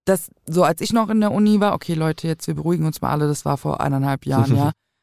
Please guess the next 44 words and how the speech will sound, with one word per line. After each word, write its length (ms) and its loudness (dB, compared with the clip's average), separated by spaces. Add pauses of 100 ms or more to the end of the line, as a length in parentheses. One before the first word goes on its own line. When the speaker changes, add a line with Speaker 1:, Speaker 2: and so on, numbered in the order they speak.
(160)
Speaker 1:
Also 380 0
um 180 -2
hier 180 2
nochmal 520 0
so 120 -4
einen 120 -4
Zeithorizont 960 0
zu 140 -6
geben, 300 2
aber 260 4 (140)
so 200 0 (120)
je 240 2
mehr 220 4
du 100 -4
gehustelt 500 -4
hast, 220 -2
desto 200 -6
cooler 380 -2
warst 240 2
du. 60 -8
Da 100 -4
hatte 160 -4
man 140 -2
einfach 260 -4
Respekt 420 -6
vor. 380 -8 (140)
So, 180 0
es 140 -2
war 80 4
einfach 360 -2
respektabel, 640 -2
wenn 120 -2
du 60 -2
gesehen 220 0
hast, 60 0
okay, 220 -2
jemand 300 0
arbeitet 540 0
hart, 220 0
weil 100 0
der 100 2
hat 200 -4
ein 80 -4
Ziel. 420 4